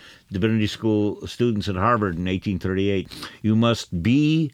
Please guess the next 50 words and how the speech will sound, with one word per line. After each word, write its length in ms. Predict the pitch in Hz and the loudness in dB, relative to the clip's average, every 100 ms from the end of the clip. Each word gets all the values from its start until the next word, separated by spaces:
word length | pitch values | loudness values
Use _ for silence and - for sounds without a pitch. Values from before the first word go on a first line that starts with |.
| - | -2
yourself 880 | 110 120 117 - 123 117 101 95 - - - _ | 2 4 2 -2 -2 2 0 -2 -8 -20 -20 _
a 100 | 92 | -2
newborn 1000 | 90 101 131 147 120 104 101 107 107 104 | 2 4 4 4 4 2 2 2 2 2
bard 560 | 73 98 101 104 107 95 | 0 2 4 4 4 2
of 180 | 90 80 | 0 -2
the 100 | 85 | -2
Holy 320 | 85 95 90 | 0 0 -2
Spirit 600 | - - 95 73 - - _ _ - | -4 -6 -4 -4 -8 -16 _ _ -8
and 220 | 95 73 | -6 -6
sing 340 | - - 135 | -8 -2 0
it 120 | 127 | 2
out." 280 | 120 95 62 _ _ _ - - - - - - - | 2 0 -4 _ _ _ -20 -18 -14 -14 -16 -20 -6
The 100 | 113 | -4
trouble 300 | 110 175 190 | 0 2 2
with 120 | 190 127 | 2 2
that 220 | 104 98 | 2 2
is 300 | 92 135 143 | 2 0 0
you 80 | 120 | 0
do 200 | 120 143 | 2 0
it 120 | 127 _ - | -2 _ -4
and 180 | 98 | -2
then 180 | 104 110 | 0 0
you 100 | 104 | -2
do 160 | 98 110 | 0 -2
it 60 | |
a 20 | 107 | 0
little 160 | 113 | 0
bit 180 | 104 107 | 0 -4
more, 400 | 104 104 127 143 | -2 0 2 2
and 180 | 120 92 | 0 -2
pretty 200 | 104 104 | -2 -4
soon 500 | - 110 107 104 85 _ _ _ _ | -2 -2 0 -2 -6 _ _ _ _
you 160 | 95 | -2
have 220 | 90 101 - | 0 0 -2
to 80 | |
teach 320 | 95 117 110 107 | -2 -2 0 -2
your 100 | 90 | -4
children 540 | - 190 131 92 80 | 0 0 2 0 -2
something. 640 | - 80 - 82 110 156 - | -2 -4 -2 -4 -4 -6 -8
And 120 | 92 | -8
so 140 | - 110 | -2 -2
the 60 | |
best 300 | 95 127 123 | 0 0 0
you 100 | 127 | -4
can 180 | 107 101 | -2 -2
do 220 | 90 104 | 0 2
is 160 | 123 117 | 0 -2
to 100 | - | -8
teach 320 | 90 117 - - | -4 -4 -2 -4
them 260 | 104 101 | -2 -4